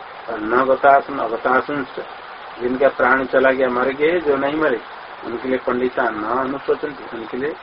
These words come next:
इससे शोक नहीं करते, किंतु आप शोक करते।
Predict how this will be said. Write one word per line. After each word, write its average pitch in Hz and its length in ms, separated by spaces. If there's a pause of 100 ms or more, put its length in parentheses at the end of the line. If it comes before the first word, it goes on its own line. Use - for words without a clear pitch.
(360)
इससे 135 200
शोक 139 300
नहीं 139 200
करते, 160 280 (580)
किंतु 120 200
आप 113 140 (140)
शोक 135 160
करते। 127 280